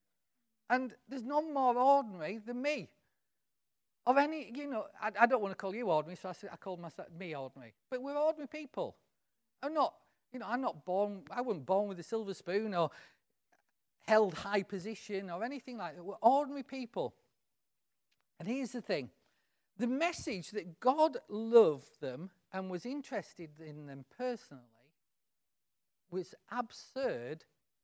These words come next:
to the way the people thought then. Because they were used to pagan gods who didn't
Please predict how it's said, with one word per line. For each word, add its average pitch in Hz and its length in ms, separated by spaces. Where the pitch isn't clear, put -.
to 175 80
the 156 140
way 165 180
the 156 120
people 151 420
thought 120 240
then. 180 160
Because 220 400
they 262 220
were 302 100
used 170 280
to - 60
pagan 196 520
gods 156 340
who 175 120
didn't 196 340